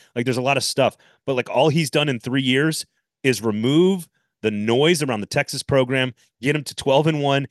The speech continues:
into the playoff and a Big twelve championship. It, like, immediately. In three years, he's gotten Texas back to where they belong. And so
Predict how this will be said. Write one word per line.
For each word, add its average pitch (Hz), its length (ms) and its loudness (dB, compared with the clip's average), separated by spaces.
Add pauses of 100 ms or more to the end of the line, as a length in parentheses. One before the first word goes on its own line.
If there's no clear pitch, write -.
(140)
into 123 160 -4
the 101 100 -4
playoff 135 460 0
and 113 100 -2
a - 20 -6
Big 110 180 -4
twelve 113 200 -2
championship. 87 480 -6 (120)
It, 156 200 -2
like, 135 180 -2 (360)
immediately. 147 600 -2 (320)
In 113 120 -8
three 160 240 -2
years, 151 280 0
he's 120 120 -6
gotten 110 220 -2
Texas 127 340 -6
back 117 280 -2
to - 80 -12
where 110 120 0
they 101 100 -2
belong. 87 360 -6 (540)
And 98 160 -8
so 104 360 0